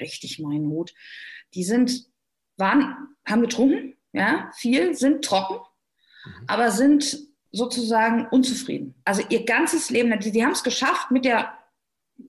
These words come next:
Speaker 1: weiß ich nicht, mit Entzug, mit Klinik,
Speaker 2: Mhm.
Speaker 1: mit Selbsthilfegruppe. Und die schrammen also den Rest ihres Lebens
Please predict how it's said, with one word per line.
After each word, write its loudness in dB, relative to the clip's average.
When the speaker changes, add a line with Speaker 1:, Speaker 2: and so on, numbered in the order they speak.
Speaker 1:
weiß -2
ich -4
nicht, -6
mit -8
Entzug, 0
mit -2
Klinik, 0
Speaker 2:
Mhm. -4
Speaker 1:
mit -2
Selbsthilfegruppe. -2
Und 4
die 6
schrammen 0
also 4
den 4
Rest 0
ihres 2
Lebens 2